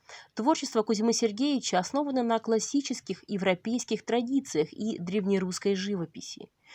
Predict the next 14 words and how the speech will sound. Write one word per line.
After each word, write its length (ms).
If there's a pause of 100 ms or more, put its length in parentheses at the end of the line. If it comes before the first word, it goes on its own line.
(220)
Уникальный 680
и 240
неподражаемый 960
стиль 340
Петрова-Водкина 960 (320)
до 80
сих 240
пор 180
вызывает 480
интерес 460
публики 500
и 180
споры 440
критиков. 580